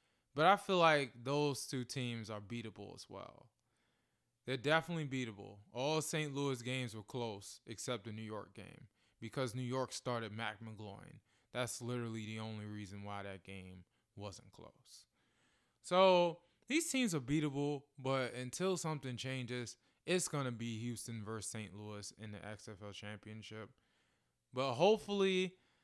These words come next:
the competitiveness of this league continues, and then it'll be up for grabs, and the two playoff spots will be up for grabs. Tampa Bay just put themselves back in it. They're only a game out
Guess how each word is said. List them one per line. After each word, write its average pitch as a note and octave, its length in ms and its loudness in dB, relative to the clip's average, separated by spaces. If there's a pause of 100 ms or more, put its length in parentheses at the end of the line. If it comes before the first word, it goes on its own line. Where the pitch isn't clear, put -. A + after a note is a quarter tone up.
(480)
the C#3 180 -2
competitiveness D3+ 1120 0
of B2+ 120 -4
this A#2 200 -6
league E3+ 520 -4
continues, F3 760 0
and B2+ 240 -6
then D3+ 400 2 (320)
it'll D3+ 200 6
be B2 180 0
up B2 180 -2
for A#2+ 100 -8
grabs, B2+ 640 0 (420)
and A#2+ 440 -2
the A2+ 100 -6
two C#3+ 600 0 (580)
playoff C#3 380 4
spots B2 400 2
will A#2 80 -12
be A#2 140 -6
up B2+ 200 -4
for B2 80 -8
grabs. A#2+ 680 -2 (280)
Tampa G#3 360 2
Bay D3 240 4
just C3 240 -2
put D3 220 2
themselves A#2+ 440 -2
back G#2+ 320 -2
in A2 60 -8
it. F#2+ 260 -12 (1300)
They're D3 140 4
only F#3 240 6
a C#3 60 4
game C3 460 0
out A#2+ 360 2